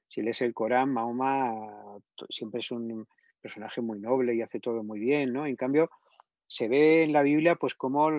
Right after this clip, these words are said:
eh, los personajes son totalmente transparentes, ¿no? Ese Jacob mentiroso, ese Abraham un poco cobardica y que está siempre a las expensas de su, de su padre, el pusilánime de Isaac, eh,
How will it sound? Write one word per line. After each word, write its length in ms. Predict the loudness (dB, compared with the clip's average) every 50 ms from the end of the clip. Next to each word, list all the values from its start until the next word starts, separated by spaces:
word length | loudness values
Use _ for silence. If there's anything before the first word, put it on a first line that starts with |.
| -4 -8 -12
eh, 320 | -14 -12 -10 -8 -8 -10 -10 -8
los 180 | -10 -10 -8
personajes 800 | -6 -4 -4 -4 -4 -4 -6 -6 -2 0 2 2 2 0 -2 -10 _ _ _ _ _
son 180 | -10 -4 -4 -2
totalmente 420 | 0 0 0 0 -2 0 0 -2
transparentes, 640 | -2 -2 -8 -8 -10 -6 -2 0 0 0 0 -4 -4
¿no? 160 | -4 -2 -2
Ese 180 | -4 -4 -6 -6
Jacob 340 | -6 -6 -6 -4 -4 -4
mentiroso, 800 | -4 -4 -6 -6 -4 -2 0 0 0 -2 -2 -2 -2 -2 -2 -4 _ _ _ _ _ _ _ -10
ese 220 | -10 -6 -4 -2
Abraham 420 | -2 -2 -2 -2 -4 -4 -6 -6
un 120 | -8 -8 -8
poco 320 | -8 -8 -8 -6 -8 -6
cobardica 580 | -6 -6 -6 -6 -6 -2 -2 -4 -2 -2 -4 -4
y 100 | -4 -4
que 500 | -6 -6 -6 -6 -6 -8 -8 -10 -12 -14 _ _ _ _ _
está 240 | -14 -10 -6 -6 -6
siempre 520 | -6 -4 -8 -8 -6 -6 -6 -4 -4 -4 -6
a 120 | -6 -6
las 140 | -8 -10 -10
expensas 320 | -8 -10 -8 -8 -10 -8
de 80 | -8 -8
su, 340 | -6 -6 -4 -4 -4 -6 -8
de 120 | -10 -12
su 180 | -12 -10 -10 -4
padre, 580 | 2 4 4 6 6 4 4 4 2 2 0 _ _ _ _ _ _ _ _ _ -8
el 180 | -6 -6 -6
pusilánime 680 | -6 -8 -10 -6 -4 -2 0 0 0 0 -2 -4 -4 -6
de 80 | -6 -6
Isaac, 760 | -6 -4 -4 0 2 4 6 6 6 6 6 4 2 0 -4 -6
eh, 200 | -8 -8 -10